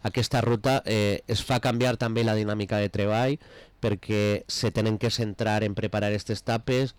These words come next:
a lo millor no se poden centrar tant en el, en el tema del seu menú, eh, per això pensem que molts han decidit en aquesta no participar, però avui ho parlàvem en, en els representants d'Aciobi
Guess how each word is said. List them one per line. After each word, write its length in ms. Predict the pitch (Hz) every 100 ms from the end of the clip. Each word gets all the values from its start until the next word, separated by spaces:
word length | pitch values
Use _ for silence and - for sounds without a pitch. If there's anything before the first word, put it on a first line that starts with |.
| - 98
a 60 |
lo 80 | 101
millor 200 | 98 104
no 120 | 113
se 120 | 104 101
poden 300 | 104 104 98
centrar 460 | 110 101 104 101
tant 300 | - 101 104 - - - - - _
en 160 | 110 107
el, 640 | 107 104 104 104 101 101
en 160 | 107 104
el 260 | 110 107 -
tema 240 | 123 113
del 240 | 110 110 107
seu 220 | - 104
menú, 640 | 104 101 127 151 156 160 - - - - -
eh, 680 | 120 110 110 107 104 101 98
per 120 | 117
això 300 | 107 101 117
pensem 420 | 107 123 - 117 113
que 380 | 120 117 117 - - - - - -
molts 400 | 113 117 123 - -
han 160 | 117
decidit 460 | 113 110 120 113 98
en 80 | 95
aquesta 320 | 92 107 -
no 120 | 107 101
participar, 560 | 101 101 107 90 107 139
però 240 | 131 107 104 98 95 92
avui 180 | 92 101
ho 80 | 104
parlàvem 580 | 101 98 98 95 98 98
en, 120 | 95 95 95 - -
en 100 | 104
els 80 | 98
representants 540 | - - 92 92 95
d'Aciobi 560 | 95 - 101 98 98